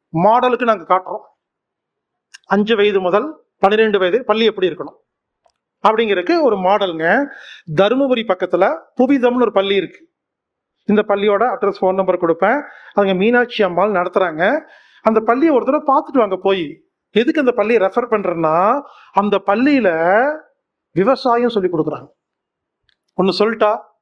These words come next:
விவசாயம் எந்த பள்ளியில் பாடத்திட்டமாக இல்லையோ அது பள்ளியே இல்லை. ஏங்க, பூவாக்கு என்னங்க பண்ணுவோம்? நான் கேக்குறேன்,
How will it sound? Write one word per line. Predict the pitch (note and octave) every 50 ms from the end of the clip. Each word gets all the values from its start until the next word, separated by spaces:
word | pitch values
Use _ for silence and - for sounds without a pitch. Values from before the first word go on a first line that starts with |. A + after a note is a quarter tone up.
| _ _ _ _ _ _ _ _ _
விவசாயம் | - F3 F#3+ G#3 B3 A#3+ B3 B3+ A3+ G#3 G3 F#3+ G#3 A#3 C4
எந்த | G#3 F3 F3+ G3+ A3 G#3+
பள்ளியில் | G#3+ G3+ F#3+ F#3+ F#3 F3+ F3+ F3+ G3 C4 D4 - - _ _ _ _ _ _ _ - F3
பாடத்திட்டமாக | F#3 G#3+ G#3+ G#3+ G#3 G3 D#3 G3+ G3 G3 F#3+ F#3+ F3+ F#3+
இல்லையோ | F#3+ F3 F3+ F3+ E3+ E3+ F3+ G3+ B3 - -
அது | F#3 F3 F3 E3+ A3+ A3
பள்ளியே | - _ - F3+ F3 G3 G#3+ G#3 G#3 F#3+ E3+ E3+ F#3 G#3 A3
இல்லை. | F#3 D#3+ D#3 D3+ D3 C#3+ D3+ D#3 D#3+ D3+ D#3 D#3 _ _ _ _ _ _ _ _ _ _ _ _ _ _ _ _ _ _ _ _ _ _ _ _ _ _ _ _ _ -
ஏங்க, | G3 F#3+ F#3 D#3+ D#3 D#3+
பூவாக்கு | D3+ F#3+ A3+ A#3+ A#3 A3+
என்னங்க | F#3+ F3+ F#3+ F#3 F3+
பண்ணுவோம்? | D#3+ D#3+ D3 C#3+ C#3 D#3 G3+ - _ _ _ _ _ _ _ _ _ _ _ _ _ _ _ _ _ _ _ _ _ _ _ _ _ _ _ _ _ _ _ _ _ _ _
நான் | - F3+ G3 G3+
கேக்குறேன், | F#3 G3+ A#3 A#3+ A#3 G3 F3 D#3 D#3 F3 G3 B3+